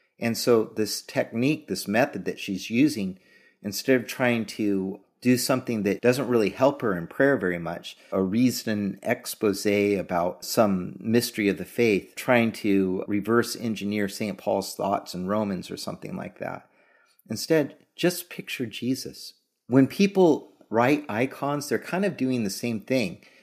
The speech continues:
An icon of Christ, while they're writing the icon or drawing the icon, illuminating it with colors and so forth, the whole thing is a prayer where they're trying to picture Christ who's speaking to them in their hearts.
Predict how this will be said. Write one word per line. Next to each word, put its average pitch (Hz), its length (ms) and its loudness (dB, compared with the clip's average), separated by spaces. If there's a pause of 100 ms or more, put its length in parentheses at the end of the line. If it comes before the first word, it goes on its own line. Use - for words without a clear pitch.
(220)
An 98 300 -4
icon 123 480 0
of 98 140 -6
Christ, 104 480 -2
while 95 180 2
they're 95 340 -2
writing 107 640 4
the 95 180 -2
icon 98 480 -2
or 80 100 -8
drawing 98 500 -2
the 87 180 -4
icon, 95 640 -6
illuminating 101 880 2
it - 300 -8
with 98 220 -4
colors 101 520 4
and 98 80 -4
so 98 220 -2
forth, 95 360 -2 (260)
the 110 100 8
whole 175 460 6
thing 139 300 4
is 92 160 -2
a 76 60 -2
prayer 113 640 4
where 98 260 4
they're 95 160 4
trying 135 380 -2
to - 80 -14
picture - 440 -6
Christ 135 600 -2
who's - 200 -8
speaking 160 460 -4
to - 120 -14
them 95 160 -2
in 92 120 -4
their 90 140 -8
hearts. - 560 -8